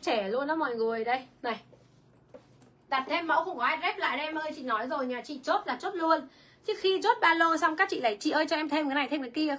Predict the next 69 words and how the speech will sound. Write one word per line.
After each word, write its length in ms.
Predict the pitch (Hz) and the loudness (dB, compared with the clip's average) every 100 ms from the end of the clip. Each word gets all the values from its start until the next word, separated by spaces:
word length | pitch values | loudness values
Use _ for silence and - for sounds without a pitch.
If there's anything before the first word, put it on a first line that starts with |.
| - | -4
Đi 180 | 277 311 | 0 4
đơn 220 | 302 302 | 4 2
rồi 100 | 262 | 2
là 80 | 233 | 0
không 180 | 294 302 | 0 -2
thêm 200 | 285 294 | -2 -2
được 100 | 240 | -2
nữa 220 | 285 392 - | 4 4 4
nha 120 | 294 | -4
các 140 | 339 | -4
chị 80 | 349 | -4
nha. 240 | 285 302 285 - - - | 0 0 -2 -14 -12 -2
Ví 80 | 381 | 2
dụ 60 | |
em 180 | 294 330 | 2 2
mã 120 | 302 | 0
này 180 | 330 262 | 0 -2
sẽ 100 | 330 | -2
gọi 180 | 330 262 | -2 -2
cho 60 | 285 | -2
em 160 | 294 | -4
là 120 | 277 226 | -4 -6
gì 140 | 220 | -8
nào 100 | 202 | -8
này? 120 | 202 190 - | -12 -14 -4
Chân 260 | 320 320 | -4 -2
váy 180 | 254 214 | -4 -2
bò 260 | 262 254 214 | 0 2 0
và 100 | - | -6
cách 160 | 320 | -12
số 120 | - 262 | -6 -6
điện 100 | 233 | -4
thoại 200 | 226 - - - - - - | -6 -6 -12 -20 -20 -20 -2
một 260 | 262 294 285 | 4 4 4
trăm 320 | - 320 320 | 0 -2 0
năm 120 | 330 | -2
mươi 100 | 330 | 0
bảy 220 | 311 240 202 | 0 0 0
nghìn. 220 | 208 202 | -6 -8
Em 180 | 285 285 | -6 -2
nói 140 | 220 | 0
với 100 | 285 | 2
mọi 160 | 302 220 | 0 -2
người 220 | 208 202 | -4 -4
này, 160 | 190 196 | -8 0
váy 160 | 285 302 | 0 4
bò 280 | 311 240 | 8 8
này 140 | 214 208 | 6 0
của 140 | 202 | -2
em 220 | 190 247 | -2 2
á, 120 | 311 349 - | 0 -2 -6
đây 100 | 254 | -4
này, 140 | 269 190 - - - - | -2 -4 -12 -20 -8 0
nó 120 | 240 | 4
là 100 | 311 | 4
chất 220 | 339 349 | 2 0
bò 220 | 254 220 | 4 4
mềm, 300 | 208 208 196 185 _ - | 2 0 -2 -6 _ -2
bò 220 | 233 226 | 4 4
mềm 300 | 214 214 208 | 2 -4 -4
giãn, 300 | 202 - 330 - | -2 0 -2 -4
không 200 | - 320 | -4 -2
phải 120 | 254 | -2
là 80 | 190 190 | -6 -8
cái 120 | 277 | 0
bò 160 | 240 | 0
cứng 340 | 214 233 220 285 | 0 -4 -2 4
đơ 300 | 311 302 269 | 6 6 4
mà 200 | 214 | -4